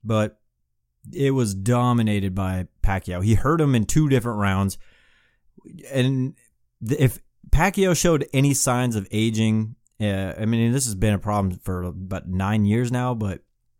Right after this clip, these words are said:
not being able to really finish fights. And that, that's the biggest thing. Like, he had him hurt twice in two different rounds, and he really couldn't close him out.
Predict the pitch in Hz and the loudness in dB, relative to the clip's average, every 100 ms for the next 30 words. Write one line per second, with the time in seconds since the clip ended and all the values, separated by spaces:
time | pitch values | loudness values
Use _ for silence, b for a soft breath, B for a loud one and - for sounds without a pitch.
0 | _ _ _ 107 113 113 113 98 98 107 | _ _ _ -4 -2 0 0 -2 -4 -4
1 | 95 - 113 110 - - 107 131 - - | -6 -2 0 0 -2 -4 -4 -4 -8 -10
2 | b b b b b - 120 120 117 117 | b b b b b -6 -2 0 0 2
3 | - - 139 131 117 110 - 117 104 92 | 0 2 0 2 2 2 0 0 0 0
4 | 113 87 120 143 113 - 135 131 - _ | 0 2 2 2 0 0 0 -2 -8 _
5 | - 123 117 104 104 98 131 131 117 98 | -2 2 2 2 -2 0 2 2 0 -2
6 | 110 107 107 107 101 101 107 147 165 160 | 0 2 0 -2 -2 -2 4 6 6 6
7 | 139 - 131 120 - - 107 98 92 90 | 2 2 0 0 -2 -2 0 0 -2 -2
8 | 85 | -6